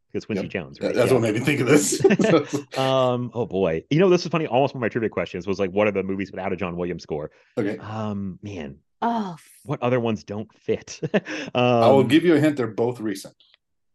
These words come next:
Speaker 1: Oh, both recent.
Speaker 2: In
Speaker 1: Okay.
Speaker 2: the two, past
Speaker 3: Was it
Speaker 2: two thousand, the tens.
Speaker 1: B F G.
Speaker 3: Wait, was
Speaker 2: Like,
Speaker 3: it
Speaker 2: real recent.
Speaker 3: Bridge of Spies doesn't have a John Williams score, I don't think?
Speaker 2: Yep,
Speaker 3: Or
Speaker 2: that's right. Thomas Newman
Speaker 3: And
Speaker 2: did that one.
Speaker 1: How
Speaker 3: 'cause he
Speaker 1: about
Speaker 3: had
Speaker 1: the
Speaker 3: to do, 'cause he had
Speaker 1: B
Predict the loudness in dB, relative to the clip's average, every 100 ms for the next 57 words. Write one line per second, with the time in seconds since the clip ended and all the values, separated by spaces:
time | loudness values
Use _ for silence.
0 | -16 -12 -12 -12 -12 -14 -16 -10 -6 -4
1 | -4 -2 -2 0 4 4 6 2 2 -2
2 | -2 -6 0 0 0 -6 -14 -20 _ _
3 | _ 0 2 2 2 0 -2 2 2 2
4 | 0 0 0 0 0 0 0 -2 -4 -2
5 | -2 -4 -2 -2 0 0 -4 -6 -6 -6
6 | -8 -10 -12 -10 -2 0 0 -2 -4 0
7 | 0 0 -6 _ -10 -2 -2 -2 0 2
8 | 2 0 -2 -4 -4 0 2 4 4 4
9 | 4 2 2 2